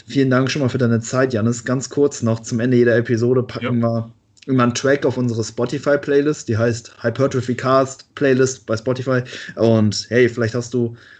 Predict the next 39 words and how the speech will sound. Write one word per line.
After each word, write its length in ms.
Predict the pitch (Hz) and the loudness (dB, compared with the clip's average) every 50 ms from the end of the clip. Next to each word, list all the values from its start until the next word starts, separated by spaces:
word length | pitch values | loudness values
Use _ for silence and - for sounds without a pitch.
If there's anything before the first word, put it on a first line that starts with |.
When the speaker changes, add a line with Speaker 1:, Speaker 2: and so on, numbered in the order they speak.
| _ _ _ _ | _ _ _ _
Speaker 1:
einen 200 | - 110 110 107 | -6 -4 -2 -2
coolen 220 | 107 - 127 120 113 | -2 -2 -2 -2 -2
Track 240 | 113 - 120 117 117 | 0 0 -2 -2 -2
für 140 | - - | -2 -4
uns, 480 | 107 117 110 107 110 110 - - - _ | 0 0 0 0 0 -4 -8 -16 -14 _
den 180 | - 110 107 107 | -4 0 2 2
du 140 | 110 107 | 4 4
in 80 | 104 110 | 4 4
letzter 240 | 110 110 110 107 - | 2 2 2 0 -4
Zeit 160 | - 113 101 | -4 -2 -2
irgendwie 180 | 107 107 104 101 | -2 -2 -2 -4
krass 220 | - 107 101 - | -4 -6 -6 -6
gefeiert 460 | - - - - 110 113 113 113 - | -8 -8 -4 0 2 2 2 2 2
hast. 480 | 117 110 107 107 - - - - - _ _ _ _ - | 0 -2 -2 -4 -6 -10 -16 -20 -20 _ _ _ _ -14
Speaker 2:
Oh, 300 | 120 120 120 117 113 - | -10 -8 -4 0 2 2
okay. 320 | - 107 113 123 120 120 - _ _ _ _ - - - - 117 127 117 117 110 107 | 2 2 0 0 -2 -4 -8 _ _ _ _ -20 -18 -16 -12 -10 -8 -8 -6 -4 0
Speaker 1:
Vielleicht 220 | 120 135 139 - | 2 2 2 2
auch 80 | 135 123 | 2 2
was, 160 | 135 131 131 | 2 2 2
was 120 | 135 123 - | 0 -2 0
du 80 | 127 | 0
beim 120 | 113 117 117 | 2 2 4
Lernen 320 | 110 120 123 131 143 147 | 4 4 4 2 2 2
gehört 380 | 135 131 120 127 131 127 - 131 | 2 2 2 2 2 0 0 -2
hast, 180 | 120 - - | -4 -4 -4
was, 320 | 120 110 - - - - - | -8 -8 -8 -10 -16 -10 -6
äh, 440 | - 117 113 113 113 113 110 110 107 110 - _ - | -2 0 0 2 2 0 0 -2 -4 -6 -10 _ 0
ja, 140 | 120 113 110 | 2 2 4
dir 140 | 113 113 | 2 2
so 80 | 110 113 | 0 0
ein 80 | 110 110 | 0 0
bi-, 160 | 120 117 117 | 0 0 0
bisschen 260 | 117 120 - - 117 | -4 -6 -4 -2 2
hilft, 280 | 113 117 120 113 117 - | 2 2 2 2 -2 -6
dich 100 | - - | -16 -18
zu 100 | - - | -14 -10
fokussieren 540 | - 110 - 113 - - 120 131 135 139 | -10 -8 -8 -8 -8 -4 -2 -2 -2 -2
vielleicht 480 | 110 - 120 120 120 120 117 117 117 120 | -2 -2 -2 0 2 2 0 0 0 -2
oder, 280 | 113 110 107 107 110 | -2 0 0 -2 -2